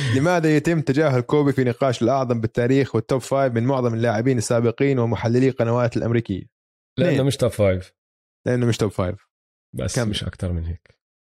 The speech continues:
Speaker 1: من الأعظم بين الليكرز والسلتكس؟ تاريخ، علاقة وإنجازات. السلتكس. عشان
Speaker 2: ليش؟
Speaker 1: Lakers
Speaker 2: استنى. ليش؟
Speaker 1: آه.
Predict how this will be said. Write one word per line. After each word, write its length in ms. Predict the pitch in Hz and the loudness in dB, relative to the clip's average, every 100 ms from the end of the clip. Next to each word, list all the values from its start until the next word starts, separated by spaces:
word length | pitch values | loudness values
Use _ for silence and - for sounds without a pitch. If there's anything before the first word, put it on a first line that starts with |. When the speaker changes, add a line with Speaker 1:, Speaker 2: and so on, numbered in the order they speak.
| _ _ _ _ _ _ _ _ - | _ _ _ _ _ _ _ _ -4
Speaker 1:
من 80 | 165 | -2
الأعظم 520 | 175 160 160 156 147 | 0 0 2 2 2
بين 180 | 131 120 | 0 2
الليكرز 380 | 120 151 147 131 | 2 2 2 0
والسلتكس؟ 680 | 120 131 120 139 - - | 0 -2 0 -2 -4 -12
تاريخ، 460 | - 117 120 127 - | -4 0 2 0 0
علاقة 320 | 113 113 - | -2 -2 -2
وإنجازات. 600 | 107 110 110 117 135 131 _ _ _ | -2 0 0 2 0 -2 _ _ _
السلتكس. 680 | 120 - 113 - - - - _ - | -4 -2 -4 -4 -12 -14 -18 _ -10
عشان 320 | 104 - 110 | -4 -2 0
Speaker 2:
ليش؟ 80 | 110 147 | 2 2
Speaker 1:
Lakers 320 | 160 147 151 | 0 0 -2
Speaker 2:
استنى. 540 | 139 - 156 170 123 87 - _ | -2 -2 2 2 0 -2 -10 _
ليش؟ 340 | 123 147 123 143 | 0 2 0 0
Speaker 1:
آه. 360 | 196 180 131 | 0 0 -6